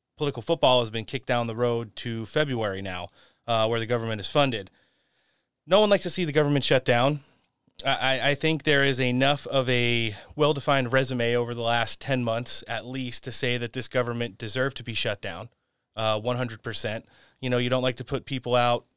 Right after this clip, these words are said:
uh, in, in kind of like a pay issue in regards to salary and wages, but at the same time, you know, the Republican Party really could have pumped the brakes on this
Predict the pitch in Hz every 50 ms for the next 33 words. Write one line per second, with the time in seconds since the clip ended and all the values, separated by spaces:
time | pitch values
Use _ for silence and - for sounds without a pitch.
0 | _ - 127 123 120 117 117 117 110 110 117 117 107 - - 117 123 117 - 131
1 | 127 120 113 107 117 107 - - - - 160 165 156 135 127 113 - 123 117 117
2 | 120 127 127 117 117 117 113 107 120 120 120 - - - - - 131 123 123 123
3 | 120 120 113 113 113 113 139 143 127 131 127 117 107 120 113 113 107 113 - -
4 | 131 120 113 104 - 147 143 127 123 117 110 - - - - - - - _ _
5 | _ 135 127 123 120 117 120 117 110 135 147 139 139 123 127 104 131 143 143 139
6 | 131 120 127 135 139 139 131 - - 139 131 120 - - - 139 123 - 135 117
7 | 117 131 131 127 - - 131 117 117 117 113 113 113 - - -